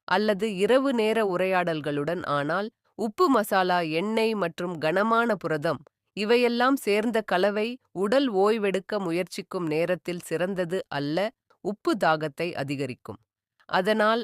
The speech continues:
அதிக தண்ணீர் குடிக்க நேரிடும். சிறுநீரகங்கள் ஓய்வெடுக்க வேண்டிய நேரத்தில் வேலை செய்ய தள்ளப்படுகின்றன. இரவில் உடல் இயற்கையாகவே வாசோபிரசின் என்ற ஹார்மோனை உற்பத்தி செய்கிறது. இது சிறுநீர் உருவாவதை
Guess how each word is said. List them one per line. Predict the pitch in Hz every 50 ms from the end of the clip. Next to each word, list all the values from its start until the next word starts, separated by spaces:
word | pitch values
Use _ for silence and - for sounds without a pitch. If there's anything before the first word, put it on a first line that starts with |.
| - -
அதிக | - - 180 180 277 262 302 311
தண்ணீர் | - 226 196 190 196 196 202 190 -
குடிக்க | - 170 160 160 156 - 214 208
நேரிடும். | 185 147 147 143 139 135 127 123 110 - _ _ _ _ _
சிறுநீரகங்கள் | - - - 262 277 320 320 285 277 262 247 240 226 196 202 202 208 196 214 214 208 175
ஓய்வெடுக்க | 175 196 208 226 208 208 190 196 185 - 202 180
வேண்டிய | 175 180 175 180 185 190 180
நேரத்தில் | 175 160 160 160 160 147 - - 226 208
வேலை | 165 175 190 214 226 247
செய்ய | - - 180 170 165 190 214
தள்ளப்படுகின்றன. | - 190 156 151 156 156 - 147 131 131 123 131 127 117 123 120 120 - - _ _ _ _ _ _ -
இரவில் | 156 180 185 214 226 202 214 208 226 262 - _ _ _ _ _ _ _ _ -
உடல் | 170 185 208 196 254 262 262 254 240 - -
இயற்கையாகவே | 175 185 208 233 247 - 240 220 208 196 196 185 202 196 208 226 226
வாசோபிரசின் | 190 175 180 196 - - 254 220 214 196 185 190 - 208 196 190
என்ற | 170 156 151 160 202 220
ஹார்மோனை | - 165 160 170 175 175 160 156 165 185
உற்பத்தி | 202 185 165 - - 202 180 - 185
செய்கிறது. | - - 135 123 120 127 123 117 117 - - _ _ _ _ _ _ -
இது | 196 214 226 269
சிறுநீர் | - - 269 302 311 349 302 277 269 277 294 262 214
உருவாவதை | 202 208 220 233 233 226 220 202 196 175 202 220